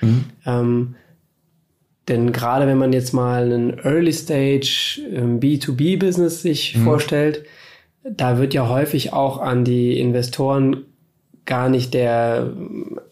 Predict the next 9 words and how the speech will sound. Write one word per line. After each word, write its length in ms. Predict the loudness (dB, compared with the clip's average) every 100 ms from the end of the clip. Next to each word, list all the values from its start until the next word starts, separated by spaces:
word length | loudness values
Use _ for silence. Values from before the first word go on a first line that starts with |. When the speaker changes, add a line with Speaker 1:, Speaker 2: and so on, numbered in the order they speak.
| _ _
Speaker 2:
äh, 320 | -6 -4 -2 -4
der 480 | -4 -2 -2 -4 -10 -14 -14 -16 -16 -16 -14 -6
Annual 520 | 0 2 4 4 2 0
Recurring 400 | -2 0 0 0
Revenue 560 | 2 2 4 4 2
reported, 500 | 0 0 2 2 0 -8
Speaker 1:
Mhm. 80 |
Speaker 2:
auch, 400 | -4 -2 -2 -4
Speaker 1:
Mhm. 240 | 0 2